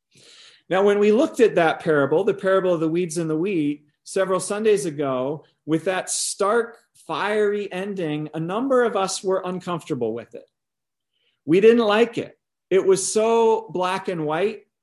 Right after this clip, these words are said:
It was so judgmental. We were happy to focus on the good wheat in the parable, which the farmer happily gathered into his barn.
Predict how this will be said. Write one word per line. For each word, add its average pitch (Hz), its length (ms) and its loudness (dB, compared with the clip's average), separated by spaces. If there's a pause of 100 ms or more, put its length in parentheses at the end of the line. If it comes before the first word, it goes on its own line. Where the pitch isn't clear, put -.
It 170 160 -4
was 175 220 -6
so 185 680 -4
judgmental. 190 840 -4 (600)
We 214 200 -6
were 202 180 2
happy 233 400 -6
to 262 80 -2
focus 220 440 -2
on 196 140 -4
the 170 80 -4
good 247 380 -6
wheat 143 400 -4
in 151 140 -6
the 147 60 -6
parable, 156 460 -2
which 170 200 -6
the 165 120 -4
farmer 202 460 -4
happily 185 460 -4
gathered 175 420 0
into 160 240 -6
his 147 180 -6
barn. 151 680 0